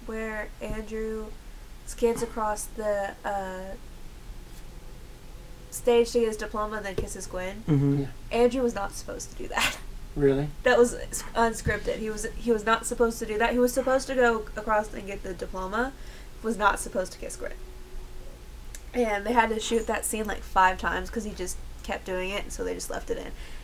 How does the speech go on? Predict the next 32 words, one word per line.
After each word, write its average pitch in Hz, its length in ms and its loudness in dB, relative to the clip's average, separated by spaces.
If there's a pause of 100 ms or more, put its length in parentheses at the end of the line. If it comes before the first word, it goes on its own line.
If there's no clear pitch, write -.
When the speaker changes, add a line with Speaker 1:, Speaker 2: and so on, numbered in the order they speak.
(200)
Speaker 1:
Just 269 280 8
like 269 240 6 (440)
when 226 460 4 (260)
Karen 247 280 2
Gillan's 220 320 0
kept - 200 -4
kissing 220 380 0
Matt 196 300 0 (800)
and 208 240 0
Doctor 202 280 6
Who, 220 300 4 (320)
they 233 120 4
had 220 160 8
to 208 60 0
keep 226 260 -2
<laughs> - 0 -
reshooting 277 520 12
it - 160 12
'cause 254 220 8
he 277 100 8
kept 247 220 6
kissing 240 280 2
her 196 100 2
back. 247 540 6 (880)
Speaker 2:
Um, 127 520 6 (1040)
Speaker 1:
Always 285 300 4
back 240 260 0
to - 60 -2
Doctor 214 280 0 (100)
Who - 80 -2
with - 180 -4
me. - 140 -6